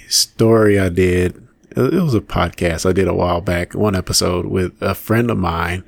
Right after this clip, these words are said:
who was in GameStop, and he got into a kinda scuffle with, you know, just some, I guess they're young twenty-somethings that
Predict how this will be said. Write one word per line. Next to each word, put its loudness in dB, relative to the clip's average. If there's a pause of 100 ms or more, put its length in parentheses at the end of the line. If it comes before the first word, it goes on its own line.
(320)
who 2 (380)
was 2
in 4
GameStop, 0 (260)
and 2
he 4
got 2
into 4
a 6
kinda 2
scuffle 2
with, 4 (680)
you 0
know, 4
just 2
some, 2 (160)
I -2
guess 2
they're 4
young 2
twenty-somethings 2
that 2